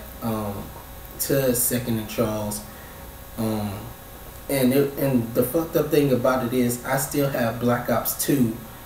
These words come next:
for, um, my three sixty, and it's scratched the hell up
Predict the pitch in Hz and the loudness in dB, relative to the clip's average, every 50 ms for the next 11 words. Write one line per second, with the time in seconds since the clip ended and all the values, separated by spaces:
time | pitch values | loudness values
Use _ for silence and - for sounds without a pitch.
0 | - - - - - - - - 127 120 117 117 113 113 104 - - 120 117 113 | -16 -16 -18 -16 -14 -10 -4 0 2 4 4 4 2 2 0 -2 0 2 2 2
1 | 110 110 107 104 104 104 107 117 120 - - - - - 110 113 117 113 - 127 | 2 2 0 -2 -4 -4 -6 -8 -8 -10 -12 -14 -8 -6 -4 -4 -2 -2 2 4
2 | 127 123 123 - - 135 123 117 - - - 120 110 107 104 - - - 117 110 | 4 4 4 2 2 0 0 0 -2 -2 -2 -2 -2 -2 -4 -8 -6 -4 -4 -2
3 | 107 104 104 - - 117 131 127 127 - - - - - - - - - - - | -2 -4 -6 -8 -6 -4 -2 -2 -2 -2 -2 -2 -2 -2 -4 -6 -8 -10 -4 0
4 | 131 127 123 120 - - - 131 120 117 131 127 120 113 107 98 - - - | 2 4 4 2 0 -2 0 0 2 2 4 2 2 2 0 0 -2 -4 -6